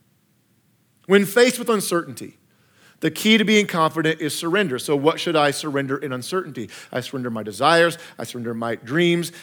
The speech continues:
And the last one here, I think, ties into this plans, hopes, and dreams as well. And we'll talk about that. Number three is this. I should surrender my decisions.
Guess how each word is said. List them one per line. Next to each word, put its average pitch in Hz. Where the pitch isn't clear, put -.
And 131
the 135
last 175
one 165
here, 151
I 151
think, 139
ties 156
into 135
this 139
plans, 139
hopes, 135
and 123
dreams 123
as 110
well. 143
And 117
we'll 127
talk 127
about 120
that. 127
Number 135
three 131
is 113
this. 120
I 139
should 135
surrender 156
my 151
decisions. 110